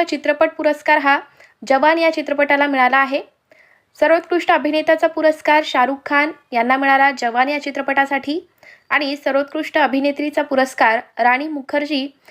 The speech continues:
यांना मिळाला मिसेस चॅटर्जी विरुद्ध नॉर्वे या चित्रपटासाठी. तर लक्षात ठेवा, यावरती परीक्षेमध्ये प्रश्न येऊ शकतो कसाही, त्यासाठीच हे सर्व पॉइंट व्यवस्थितपणे लक्षात ठेवा.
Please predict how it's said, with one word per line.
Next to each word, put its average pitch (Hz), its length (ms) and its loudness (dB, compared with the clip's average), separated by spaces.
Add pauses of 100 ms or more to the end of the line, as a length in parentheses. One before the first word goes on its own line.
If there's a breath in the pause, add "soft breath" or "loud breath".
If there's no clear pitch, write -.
(200 loud breath)
यांना 254 280 0
मिळाला 285 400 2 (160)
मिसेस 285 440 -4
चॅटर्जी 247 500 -2
विरुद्ध 262 300 -4
नॉर्वे 254 500 2 (300)
या 233 200 0
चित्रपटासाठी. 269 760 -2 (520 loud breath)
तर 294 100 4
लक्षात 285 320 0
ठेवा, 320 300 0 (140)
यावरती 254 360 -2
परीक्षेमध्ये 269 500 -2
प्रश्न 269 320 -4
येऊ 269 200 -2
शकतो 285 340 -4
कसाही, 254 460 -2 (400 loud breath)
त्यासाठीच 277 580 -2
हे 254 140 -4
सर्व 262 240 0
पॉइंट 285 320 0
व्यवस्थितपणे 254 680 -2
लक्षात 254 260 0
ठेवा. 262 300 -4